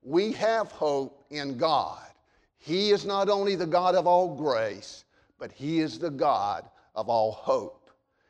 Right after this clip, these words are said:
And may the Lord bless us. Where I want to read today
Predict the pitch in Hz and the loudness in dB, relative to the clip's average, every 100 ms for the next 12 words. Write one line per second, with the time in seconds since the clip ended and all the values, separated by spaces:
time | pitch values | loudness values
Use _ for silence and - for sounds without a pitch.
0 | _ _ 117 107 107 127 156 147 139 139 | _ _ -16 -14 -8 -4 0 0 2 2
1 | 107 127 120 - 87 - - _ _ _ | 2 0 -2 -2 -10 -12 -18 _ _ _
2 | _ - 143 208 208 196 180 156 160 165 | _ -6 2 4 4 2 2 2 4 2
3 | 151 147 110 123 113 110 113 | -2 -6 -6 -2 -2 -2 -4